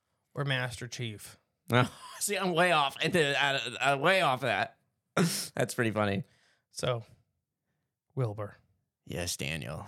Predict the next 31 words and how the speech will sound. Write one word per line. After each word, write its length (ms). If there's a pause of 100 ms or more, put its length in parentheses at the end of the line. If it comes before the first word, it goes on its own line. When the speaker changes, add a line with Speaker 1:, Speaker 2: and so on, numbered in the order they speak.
(100)
Speaker 1:
What 140
do 60
we 100
have 260
today? 360 (1000)
Speaker 2:
Oh, 200
we're 120
gonna 160
talk 280
about 260
our, 360 (460)
our, 260
uh, 280 (480)
friend 520 (140)
that 220
may 360
or 220
may 380
not 800 (720)
be 520 (1040)
a 140 (640)
bug 480 (480)
in 300
human 580 (180)
Speaker 1:
<laughs> 180
Speaker 2:
skin. 560 (200)
Speaker 1:
Out 120
of 80
all 260
of 60
the, 300